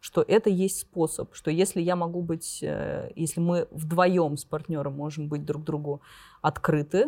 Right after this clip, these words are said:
говорить о том, что с нами происходит, что мы хотим, и видим отклик от, э, п-, партнера и желание, да, как бы именно эту потребность удовлетворить.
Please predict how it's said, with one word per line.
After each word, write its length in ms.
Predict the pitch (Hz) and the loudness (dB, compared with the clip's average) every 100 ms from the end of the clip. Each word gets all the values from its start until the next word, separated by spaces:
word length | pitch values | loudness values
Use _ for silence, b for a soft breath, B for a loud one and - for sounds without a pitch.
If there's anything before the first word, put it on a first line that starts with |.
| 294 | 2
говорить 340 | 185 170 170 156 | 0 0 0 -2
о 20 | |
том, 160 | 160 156 | -6 -6
что 160 | - 156 | -8 -8
с 100 | 165 | -4
нами 240 | 151 151 | -2 -4
происходит, 680 | 147 156 151 - 165 160 147 | -4 -2 -2 0 0 0 -6
что 200 | - 151 | -6 -4
мы 120 | 143 | -4
хотим, 560 | - 156 - 170 151 143 | -2 -4 -2 -2 -2 -4
и 260 | - 147 | -6 -4
видим 340 | 147 160 156 - | 0 0 0 0
отклик 540 | 156 151 - 208 - - | 2 2 2 -2 -2 -4
от, 260 | 196 190 - | -4 -4 -8
э, 180 | 185 190 | -8 -6
п-, 60 | 185 | -2
партнера 420 | 185 180 196 196 185 | 2 2 2 2 4
и 140 | 180 | 2
желание, 520 | 165 180 185 180 170 | 0 4 4 2 -2
да, 140 | 160 180 | 0 0
как 140 | 180 165 | 0 0
бы 120 | 196 | 0
именно 240 | 175 175 | 0 0
эту 140 | 170 165 | 0 0
потребность 720 | 175 - 202 170 147 135 - | 0 4 6 6 4 -6 -10
удовлетворить. 760 | 139 135 135 143 147 135 135 | -12 -10 -6 -2 0 -2 -6